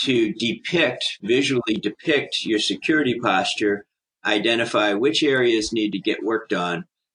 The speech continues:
and then chart your progress over time.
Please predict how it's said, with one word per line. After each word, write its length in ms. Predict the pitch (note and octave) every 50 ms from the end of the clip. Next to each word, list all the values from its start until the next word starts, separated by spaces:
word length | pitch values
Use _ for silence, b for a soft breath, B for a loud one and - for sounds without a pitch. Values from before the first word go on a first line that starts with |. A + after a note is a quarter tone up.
| _ _ -
and 260 | F#2+ G2+ G#2 G#2 G#2
then 440 | G#2+ G#2 G2+ G2 G2 F#2+ F#2+ F#2+ - - -
chart 300 | - - A#2 G#2 - -
your 100 | G2+ F#2
progress 540 | - - G2+ F#2 F2+ F2 E2+ F2 - - G2+
over 240 | F#2 E2+ D#2+ E2+
time. 300 | - - F2 D#2 D#2+ -